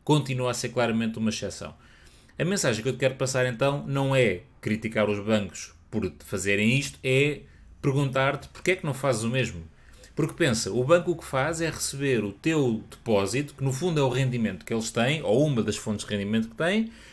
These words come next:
e utilizar esse dinheiro da melhor forma possível, rentabilizá-lo da melhor forma possível, até ao dia em que eventualmente vão precisar dele. E a minha pergunta para ti é,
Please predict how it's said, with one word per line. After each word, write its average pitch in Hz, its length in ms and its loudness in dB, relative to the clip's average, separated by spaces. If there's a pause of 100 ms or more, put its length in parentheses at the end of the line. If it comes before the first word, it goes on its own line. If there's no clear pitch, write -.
(280)
e 165 100 0
utilizar 185 460 2
esse 185 240 2
dinheiro 170 320 2
da 123 100 2
melhor 160 400 2
forma 113 380 0
possível, 190 460 0
rentabilizá-lo 147 760 0
da 113 100 0
melhor 131 360 2
forma 107 360 0
possível, 175 540 -2 (320)
até 156 400 2
ao 139 180 4
dia 165 220 -2
em 175 80 -2
que 165 120 -4
eventualmente 165 580 -2
vão 165 160 -4
precisar 170 440 -2
dele. 156 260 2 (680)
E 180 60 2
a 185 40 6
minha 190 140 0
pergunta 175 320 2
para 175 200 -2
ti 165 200 -2
é, 165 280 0